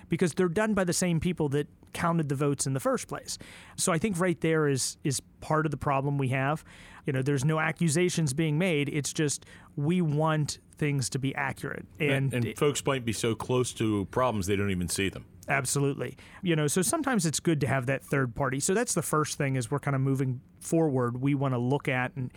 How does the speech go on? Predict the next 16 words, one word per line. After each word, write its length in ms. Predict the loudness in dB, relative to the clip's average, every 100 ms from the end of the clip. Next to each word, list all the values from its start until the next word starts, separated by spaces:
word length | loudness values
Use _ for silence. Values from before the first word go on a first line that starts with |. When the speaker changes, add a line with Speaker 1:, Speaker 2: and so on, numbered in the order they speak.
| -20 -6
Speaker 1:
and 120 | -2 0
have 160 | 0
discussions. 640 | 0 0 0 -2 -2 -4 -4
And, 120 | -4
and 140 | -2 0
I'll 80 |
be 140 | 2 0
honest 300 | 2 0 0
with 160 | -2
you, 160 | 0 -2 -6 -20 -4
our 120 | -4
counties 440 | -2 0 2 0 0
aren't 240 | -2 -2
opposed 520 | -2 0 2 2 0
to 100 | -2
this. 340 | -2 0 -2